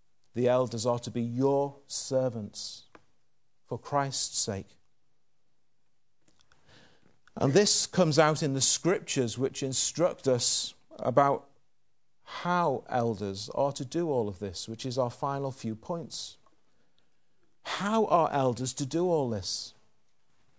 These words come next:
Well, firstly, not as lords. Not as those who seek to control and dominate. Not,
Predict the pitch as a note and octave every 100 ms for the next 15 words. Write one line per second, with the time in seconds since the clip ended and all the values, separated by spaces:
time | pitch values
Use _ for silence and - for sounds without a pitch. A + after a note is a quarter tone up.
0 | - _ - - - _ - - C#3+ C3
1 | - G3 G#3 - C3+ D#3 C3+ C#3+ E3+ F3+
2 | - E3 D#3 D3+ D3 D3+ B2+ A#2+ G2+ -
3 | - - - _ _ _ _ - _ _
4 | _ - _ _ _ _ _ _ _ _
5 | _ _ - _ _ - E3+ E3+ F3+ E3+
6 | G3 G3 F#3+ - F#3 - G#3 - - F3+
7 | E3+ - G#3 F#3+ D3 A#2+ - D3 C3+ G#2+
8 | E3 F3 F3 D3 A#2 - - _ _ _
9 | _ _ _ _ _ _ _ _ - _
10 | _ - G#3 -